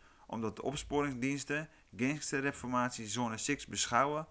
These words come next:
als een belangrijke pijler onder de criminele organisatie van Jos Leidekkers. Onder meer via de link zou Jos Leidekkers jongens en jonge mannen uit Zuidoost werven om drugs uit de havens van Rotterdam en Antwerpen te halen.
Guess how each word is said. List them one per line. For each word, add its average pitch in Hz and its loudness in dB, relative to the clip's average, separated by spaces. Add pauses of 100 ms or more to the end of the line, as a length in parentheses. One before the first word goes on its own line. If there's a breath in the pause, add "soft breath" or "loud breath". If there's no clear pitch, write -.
(140)
als 123 4
een 123 2
belangrijke 120 6
pijler 113 4
onder 131 0
de 110 0
criminele 110 -2
organisatie 104 -2
van 123 -2
Jos 127 -2
Leidekkers. 120 2 (340 soft breath)
Onder 120 0
meer 110 0
via 135 2
de 98 -2
link 104 -2
zou 117 -2
Jos 113 0
Leidekkers 113 0 (320 loud breath)
jongens 156 -2
en 113 -4
jonge 135 -2
mannen 123 0
uit 110 -2
Zuidoost 113 -2
werven 135 0
om 104 -4
drugs 120 -2
uit 117 -2
de 104 -6
havens 123 0
van 101 -2
Rotterdam 104 0
en 135 0
Antwerpen 113 0
te 98 -6
halen. 87 -4